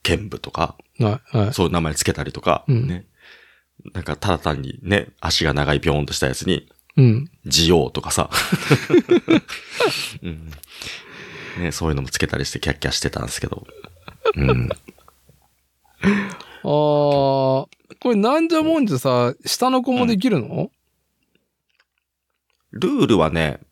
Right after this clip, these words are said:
Speaker 1: 覚えるまでは、ちょっと教えなきゃいけないけど。
Speaker 2: うん。
Speaker 1: だけど、うん。やれますよ、全然。あの、十二種類、モンスターがいるんですけど、
Speaker 2: うん。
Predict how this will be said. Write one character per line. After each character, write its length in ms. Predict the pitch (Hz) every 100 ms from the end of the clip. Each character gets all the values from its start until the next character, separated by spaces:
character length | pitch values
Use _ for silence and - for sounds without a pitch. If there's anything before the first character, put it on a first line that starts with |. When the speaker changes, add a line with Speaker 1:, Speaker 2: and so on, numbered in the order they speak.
| _ _ _ _ _ _ _ _ -
Speaker 1:
覚 360 | 120 120 147 165
え 80 |
る 100 | 156
ま 140 | 139 123
で 80 | 110
は、 400 | 123 123 120 - _ _ _ _ _
ち 80 | -
ょ 40 |
っ 20 | -
と 120 | 85
教 140 | -
え 40 | 104
な 100 | 87
き 80 | -
ゃ 40 |
い 60 | 65
け 120 | 76
な 100 | 67
い 60 |
け 100 | 65
ど。 220 | 71 67 - _ _ _ _ _
Speaker 2:
う 260 | 156 143 110
ん。 20 |
Speaker 1:
だ 80 | 101
け 60 | 113
ど、 200 | 73 - _ _ _ _ - -
う 60 | 98
ん。 240 | 85 - _ _ -
や 140 | 110
れ 80 | 123
ま 100 | 135
す 160 | - -
よ、 100 | -
全 240 | 95 90 78
然。 260 | 80 78 - _ _ _ -
あ 80 | 127
の、 300 | 98 98 - _ _ _ _ _ _ _ _ _ _ _ _ _ _ -
十 280 | - 180
二 100 | 196
種 180 | 196 185
類、 260 | 143 92 - _ _ _ _ _ _ _ _ _ _ _ _
モ 160 | 107 110
ン 40 |
ス 80 | 80
タ 80 | 80
ー 20 |
が 100 | 80
い 60 | 80
る 60 |
ん 20 |
で 60 | 69
す 60 | -
け 80 | 76
ど、 140 | 82
Speaker 2:
う 60 | 143
ん。 220 | 135